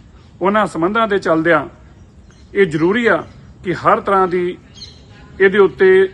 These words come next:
ਸਕਰੂਟਨੀ ਕੀਤੀ ਜਾਵੇ, ਹਰ ਤਰ੍ਹਾਂ ਦੀ ਇਹਦੀ ਜਾਂਚ ਪੜਤਾਲ ਕਰਕੇ ਹੀ ਭੇਜੇ ਜਾਣ, ਤਾਂ ਕਿ ਕੋਈ ਸ਼ਰਾਰਤ ਨਾ ਇਹਦੇ ਅੰਦਰ ਕਰ ਸਕੇ। ਇਸ ਕਰਕੇ ਮੈਂ ਸਾਰੀਆਂ ਸੰਸਥਾਵਾਂ ਦੇ ਚਰਨਾਂ 'ਚ ਬੇਨਤੀ ਕਰਦਾ ਹਾਂ,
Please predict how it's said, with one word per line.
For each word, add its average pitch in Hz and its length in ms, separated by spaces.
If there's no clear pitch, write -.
ਸਕਰੂਟਨੀ 175 460
ਕੀਤੀ 165 260
ਜਾਵੇ, 180 360
ਹਰ 185 220
ਤਰ੍ਹਾਂ 185 340
ਦੀ 185 280
ਇਹਦੀ 185 240
ਜਾਂਚ 165 320
ਪੜਤਾਲ 185 340
ਕਰਕੇ 175 320
ਹੀ 226 60
ਭੇਜੇ 175 300
ਜਾਣ, 175 280
ਤਾਂ 208 100
ਕਿ 220 120
ਕੋਈ 226 140
ਸ਼ਰਾਰਤ 202 440
ਨਾ 180 100
ਇਹਦੇ 165 140
ਅੰਦਰ 160 160
ਕਰ 143 180
ਸਕੇ। 156 300
ਇਸ 196 140
ਕਰਕੇ 160 460
ਮੈਂ 160 100
ਸਾਰੀਆਂ 185 340
ਸੰਸਥਾਵਾਂ 175 520
ਦੇ 208 80
ਚਰਨਾਂ 175 320
'ਚ 160 140
ਬੇਨਤੀ 151 340
ਕਰਦਾ 143 300
ਹਾਂ, 139 160